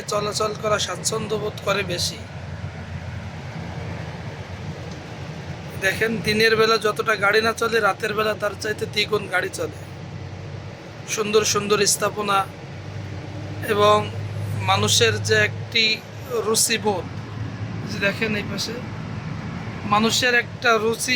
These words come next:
এবং সৃজনশীলতা মনোমুগ্ধকর দেখায়। এবং আমরা রয়েছি সৌদি আরবের রিয়াদে। দুহাজার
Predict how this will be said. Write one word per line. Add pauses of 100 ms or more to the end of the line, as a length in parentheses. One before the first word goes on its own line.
(120)
এবং (180)
সৃজনশীলতা (1300)
মনোমুগ্ধকর (1200)
দেখায়। (2000)
এবং (600)
আমরা
রয়েছি (180)
সৌদি
আরবের
রিয়াদে। (2500)
দুহাজার